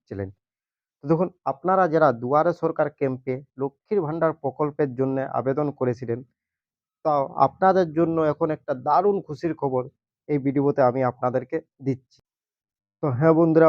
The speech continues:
অবশেষে মাননীয় মুখ্যমন্ত্রী মমতা বন্দ্যোপাধ্যায় জানিয়ে দিলেন যে নতুন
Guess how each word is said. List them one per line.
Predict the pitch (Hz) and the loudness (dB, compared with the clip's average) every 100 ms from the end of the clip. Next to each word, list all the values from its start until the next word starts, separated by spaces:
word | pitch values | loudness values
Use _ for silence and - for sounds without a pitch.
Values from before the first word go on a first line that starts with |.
| 151 | 4
অবশেষে | 151 160 156 160 147 | 2 -4 -4 -2 0
মাননীয় | 139 151 156 156 147 | 0 -2 -2 0 -2
মুখ্যমন্ত্রী | 143 - 151 147 151 147 139 | -4 -2 -2 -2 -2 -2 0
মমতা | 135 147 143 135 | 0 2 2 0
বন্দ্যোপাধ্যায় | 139 139 143 131 139 135 117 | -4 -2 -2 0 0 0 0
জানিয়ে | 123 147 143 | 0 -2 -2
দিলেন | 139 139 123 131 | -2 -2 0 0
যে | 127 - _ _ _ | -2 -4 _ _ _
নতুন | 131 139 208 | -8 0 0